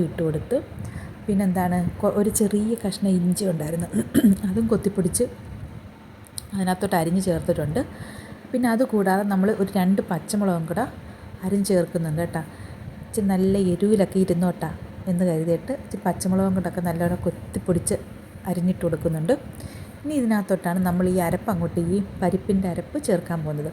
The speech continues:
അപ്പോൾ പരിപ്പ് നമ്മൾ നന്നായിട്ട്, എന്താണ്, ഒരു അരിപ്പയ്ക്കകത്ത് അരിച്ച് വെച്ചിട്ട് വേണമായിരുന്നു നമ്മൾ മിക്സിയിൽ അടിക്കാൻ. അതല്ല, അല്ലെങ്കിൽ നമ്മൾ പിഴിഞ്ഞ് മുറുക്കി ഇങ്ങോട്ട് അടിച്ച് വരുമ്പോഴത്തേക്ക് എന്താണ്, ഒരു ചെറിയൊരു, ആ, വെള്ളം പോലെ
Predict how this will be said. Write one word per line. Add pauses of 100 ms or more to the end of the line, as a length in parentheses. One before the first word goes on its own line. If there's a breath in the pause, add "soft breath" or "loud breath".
(540 loud breath)
അപ്പോൾ
പരിപ്പ് (100)
നമ്മൾ (160)
നന്നായിട്ട്, (140)
എന്താണ്,
ഒരു
അരിപ്പയ്ക്കകത്ത് (180)
അരിച്ച് (100)
വെച്ചിട്ട്
വേണമായിരുന്നു
നമ്മൾ (100)
മിക്സിയിൽ
അടിക്കാൻ. (720 loud breath)
അതല്ല, (100)
അല്ലെങ്കിൽ
നമ്മൾ (100)
പിഴിഞ്ഞ്
മുറുക്കി
ഇങ്ങോട്ട്
അടിച്ച്
വരുമ്പോഴത്തേക്ക്
എന്താണ്, (260)
ഒരു
ചെറിയൊരു, (320)
ആ, (340)
വെള്ളം
പോലെ